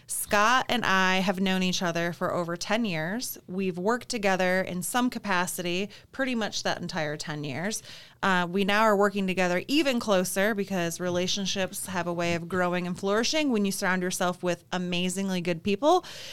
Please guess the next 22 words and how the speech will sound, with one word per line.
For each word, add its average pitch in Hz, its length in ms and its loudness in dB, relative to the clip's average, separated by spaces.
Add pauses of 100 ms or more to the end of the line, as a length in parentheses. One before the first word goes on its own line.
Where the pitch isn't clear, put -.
(240)
And 196 420 4
I 190 120 2
think 214 260 0
both 214 400 4
Mike, 202 500 0
Coach 208 300 0
Mike, 185 240 0
and 185 80 0
I 180 160 4
would 175 160 -2
agree 262 480 2 (360)
that 180 760 2 (380)
Scott 247 680 2
is 202 220 2
one 208 240 4
of 190 140 0
the 190 80 0
most 185 420 -2
genuine, 262 1040 4 (180)
honest, 233 640 4
hardworking, 220 920 2
just - 320 -6